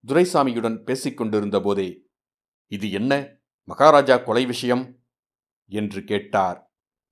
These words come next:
"பம்பாயில் இந்த மாதிரி எவ்வளவோ நடக்கும், நமக்கென்ன அதை பற்றி?" என்று துரைசாமி கூறியபோது, அவருடைய முகம் கருத்துச் சுருங்குவதை கிட்டாவையர்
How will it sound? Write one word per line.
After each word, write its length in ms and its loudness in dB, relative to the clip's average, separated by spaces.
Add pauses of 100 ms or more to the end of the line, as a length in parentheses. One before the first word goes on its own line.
(360)
"பம்பாயில் 640 2
இந்த 200 -2
மாதிரி 600 -4
எவ்வளவோ 480 2
நடக்கும், 600 -6 (260)
நமக்கென்ன 500 -4
அதை 180 0
பற்றி?" 600 -6 (640)
என்று 520 -6
துரைசாமி 540 -2
கூறியபோது, 840 -4 (300)
அவருடைய 500 -2
முகம் 360 -4
கருத்துச் 600 -6
சுருங்குவதை 600 -4
கிட்டாவையர் 680 -2